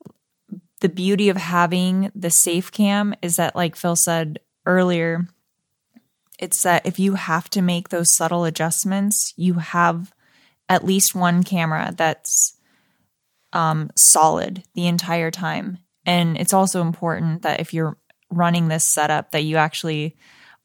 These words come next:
are looking around before you start making adjustments so that you know that, you know, Phil's not tinkering with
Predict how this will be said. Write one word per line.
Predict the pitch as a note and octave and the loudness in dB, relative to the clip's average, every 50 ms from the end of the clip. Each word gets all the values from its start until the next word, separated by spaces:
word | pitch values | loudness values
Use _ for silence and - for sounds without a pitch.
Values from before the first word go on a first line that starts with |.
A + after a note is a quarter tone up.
| _ _ _ _ _ _ _ | _ _ _ _ _ _ _
are | E3 E3 E3 D#3+ | 4 4 4 4
looking | D3+ D#3 E3 E3 - F3 D#3+ D3+ | 2 0 -2 -2 -2 -4 -2 0
around | D#3 D3+ D3+ D3 D3+ D#3 D#3 E3 F3 F3+ F#3 F#3 F3+ | 2 2 2 2 2 2 2 2 0 0 0 0 0
before | E3+ D#3+ E3+ - - E3 D3 D#3+ F3 | -2 -2 -4 -6 -6 -4 -2 -2 0
you | F#3 G3 G#3+ | -2 -2 -4
start | G#3+ - - G#3+ G3+ - | -4 -2 -2 -2 -2 -2
making | G#3 A3 A3 G#3 A#3+ A3+ A3+ | -2 -2 -2 0 -2 0 0
adjustments | A#3 A3+ A3+ A3+ A3+ A3+ - - A#3 A#3 A#3 A3+ A3 - - - | 0 0 -2 -2 -2 0 0 0 0 0 0 0 0 2 2 2
so | - F3 | 2 0
that | F#3+ E3+ - D#3+ | -2 -2 -2 0
you | E3+ E3 D#3+ | 0 0 2
know | D#3+ D#3+ D#3+ D#3+ D#3 D3+ D3 D3+ | 2 2 2 2 2 2 0 0
that, | D3 D3 D3 C#3+ - - - _ _ _ _ _ _ _ _ _ _ _ | 0 0 0 0 -2 -4 -8 _ _ _ _ _ _ _ _ _ _ _
you | - D3+ | -6 -4
know, | D#3 D3+ C#3+ C#3 - - - _ _ _ _ _ _ _ _ _ _ _ _ _ _ _ _ _ _ - - | -2 -2 -2 -4 -8 -12 -16 _ _ _ _ _ _ _ _ _ _ _ _ _ _ _ _ _ _ -20 -2
Phil's | - F#3+ F#3 E3+ E3+ D#3+ E3 | 2 4 4 4 4 0 0
not | E3+ D3+ - - - | 0 -2 -2 -2 0
tinkering | - F#3 F3+ F3 - E3+ E3+ E3 D#3+ D#3+ | 0 0 0 0 0 0 0 0 0 0
with | D#3+ D#3 D#3 D#3 | -2 -2 -4 -6